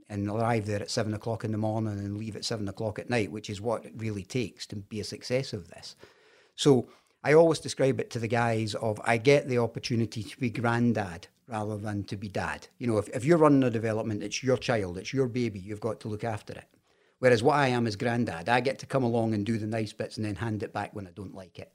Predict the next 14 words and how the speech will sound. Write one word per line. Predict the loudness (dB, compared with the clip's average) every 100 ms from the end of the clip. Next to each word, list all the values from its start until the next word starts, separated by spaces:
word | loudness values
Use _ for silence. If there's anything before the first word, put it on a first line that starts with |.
| _ _ _ _
So | -4 0 2 4
I | 4 4
get | 2 -4
a | -4
lot | -2 -2 0
emotionally | 4 8 8 8 0 0 0
from | -2 -8 -10
this, | -10 -10 -10 -14
a | -12
huge | -8 0 2 2
amount | -2 -4 -6 -10
emotionally | -4 -4 -2 -6 -8
from | -10 -12 -10
it. | -12